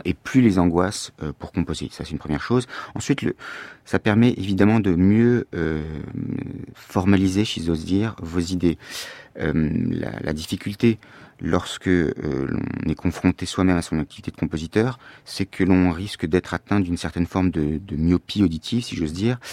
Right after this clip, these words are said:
et de ne pas se rendre compte que, euh, en réalité, les problèmes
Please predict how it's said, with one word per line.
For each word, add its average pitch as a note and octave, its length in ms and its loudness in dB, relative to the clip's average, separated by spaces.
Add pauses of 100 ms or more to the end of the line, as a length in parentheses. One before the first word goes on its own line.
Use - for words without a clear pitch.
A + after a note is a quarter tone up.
(400)
et - 60 -2
de F2 80 4
ne F#2 60 6
pas G#2+ 140 0
se - 100 -8
rendre G2 180 2
compte B2+ 400 0 (460)
que, A#2+ 460 2
euh, D#2 480 2 (140)
en F2 100 -2
réalité, F#2 320 0
les F#2+ 80 2
problèmes F2+ 500 2